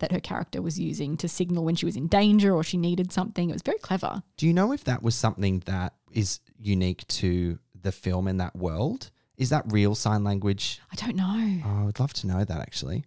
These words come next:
Speaker 1: Yeah.
Speaker 2: Mm.
Speaker 1: And then, of course, the noble leader of the House Atreides,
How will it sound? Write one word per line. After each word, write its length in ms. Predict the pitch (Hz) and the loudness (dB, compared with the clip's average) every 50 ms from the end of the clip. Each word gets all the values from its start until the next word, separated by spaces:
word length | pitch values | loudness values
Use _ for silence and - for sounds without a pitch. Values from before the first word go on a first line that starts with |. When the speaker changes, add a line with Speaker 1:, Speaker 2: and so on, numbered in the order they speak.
| _ _ - | _ _ -18
Speaker 1:
Yeah. 300 | 180 202 220 214 185 160 | -16 -12 -8 -6 -6 -4
Speaker 2:
Mm. 240 | 135 95 95 85 - - _ _ _ _ _ _ _ _ _ _ _ - | -2 -2 -2 -2 -4 -6 _ _ _ _ _ _ _ _ _ _ _ 2
Speaker 1:
And 140 | 196 196 190 | 4 4 6
then, 100 | 185 185 | 6 4
of 120 | 175 - | 2 0
course, 240 | - - 165 170 - | -2 -2 -2 -2 0
the 120 | - 175 | 0 0
noble 440 | 175 170 170 170 170 170 165 170 165 | 2 2 2 2 2 0 0 -2 -2
leader 380 | 165 170 185 214 226 220 240 233 | 0 2 2 2 2 2 0 0
of 140 | - - 220 | -2 -4 -4
the 80 | 220 208 | -4 -2
House 280 | 196 214 202 214 - | -2 -2 -4 -4 -4
Atreides, 680 | - 208 - - 208 208 208 202 202 202 202 202 208 196 | -4 -6 -4 -2 -2 0 0 0 0 0 0 0 -2 -2